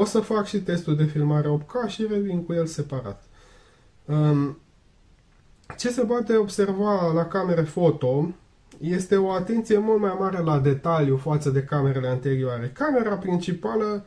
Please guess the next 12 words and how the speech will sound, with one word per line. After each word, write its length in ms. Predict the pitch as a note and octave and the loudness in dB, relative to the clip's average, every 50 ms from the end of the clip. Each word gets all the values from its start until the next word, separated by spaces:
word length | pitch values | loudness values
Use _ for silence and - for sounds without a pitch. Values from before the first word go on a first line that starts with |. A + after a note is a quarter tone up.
| _ _ | _ _
atenție 580 | - E3+ E3+ D#3+ - - F3 E3+ D#3+ - D#3+ D#3+ | -6 -4 -4 -4 -2 -2 -2 -2 -2 -2 -2 -2
mare, 520 | D#3 E3 F#3+ F#3 F3+ F3+ F3+ F3 E3+ D#3 D#3 | -2 -2 -2 -4 -4 -4 -4 -4 -4 -2 -2
este 220 | D#3 D3+ - D#3 | -4 -4 -4 -4
de 140 | D3 C#3+ C#3+ | -2 -2 -2
doisprezece 480 | C3+ C#3+ D3+ D3+ D3 - C#3+ C3 C3 | -2 0 -2 -2 -2 -2 -2 -2 -2
megapixeli. 680 | B2 B2 C#3 C#3 C#3 G3+ G3 F#3 - - F3 E3+ E3 - - - - - - - - - - - _ - | -2 -2 -4 -4 -2 -4 -4 -4 -4 -6 -6 -6 -8 -10 -14 -20 -20 -20 -20 -20 -20 -20 -20 -20 _ -6
Camera 480 | - F#3+ G#3 G#3 G#3 G3+ F#3+ F#3 E3+ | -2 0 2 2 2 2 0 0 0
secundară 720 | D3 - E3+ D3+ D#3 D#3+ D#3 D#3 E3 E3+ E3+ E3+ F3 D#3+ E3 D#3 C#3+ | 0 0 -2 -2 0 0 0 0 2 0 0 0 -2 -2 -2 -4 -2
de 120 | C#3+ D3 | 0 0
șaizeci 320 | D3 - - E3 D#3+ D#3 C#3 | 0 0 0 0 2 2 0
și 140 | - - - | -2 -4 -4
patru 640 | - D3+ D3 D3+ D3+ D3 E3 G3+ A3 G#3 G3+ - | -2 0 0 0 -2 -2 -2 -2 -2 -2 -4 -6